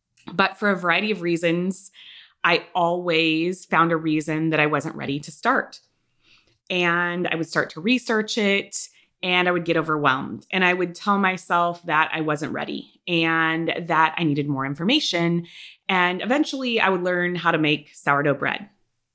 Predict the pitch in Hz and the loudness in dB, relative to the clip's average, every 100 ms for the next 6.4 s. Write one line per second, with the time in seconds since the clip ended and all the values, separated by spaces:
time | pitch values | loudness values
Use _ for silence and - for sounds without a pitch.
0 | _ _ 147 - 151 147 151 147 - 139 | _ _ -10 -2 2 2 0 -2 0 2
1 | 147 143 143 147 143 139 135 - 139 135 | 2 -2 -6 -4 -2 -2 -4 -2 0 2
2 | 156 160 _ _ _ - 190 190 185 185 | 0 -4 _ _ _ 2 2 2 0 0
3 | 214 - 226 - 247 254 - - - - | 0 0 -2 0 0 0 -8 -16 -16 -18
4 | - 233 185 98 - _ _ - _ - | 0 0 2 -4 -14 _ _ -14 _ 2
5 | 202 240 - 226 208 196 180 - 202 175 | 2 2 -2 -2 2 2 0 -2 2 2
6 | 170 170 165 175 | 2 2 0 -4